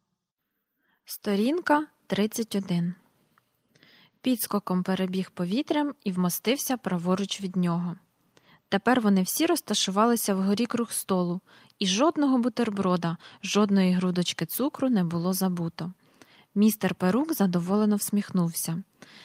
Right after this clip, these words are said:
«Здається, заведено починати з бутербродів», —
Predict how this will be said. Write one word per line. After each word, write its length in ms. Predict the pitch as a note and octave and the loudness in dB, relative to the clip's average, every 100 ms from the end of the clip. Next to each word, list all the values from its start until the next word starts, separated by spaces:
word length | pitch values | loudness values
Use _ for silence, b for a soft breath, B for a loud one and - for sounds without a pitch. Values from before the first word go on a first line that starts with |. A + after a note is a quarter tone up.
| B F#3 | B -12
«Здається, 640 | - G3 B3+ F#4 - G3+ | 0 2 4 2 2 0
заведено 520 | F#3+ F#3+ G3+ A#3 B3 | 2 2 2 2 0
починати 520 | A#3+ A3+ A3+ A#3 B3 | -2 -2 0 0 0
з 60 | C4 | -4
бутербродів», — 720 | C#4 D4+ D4+ C#4+ C4+ F3 E3+ | -2 0 0 4 2 2 -2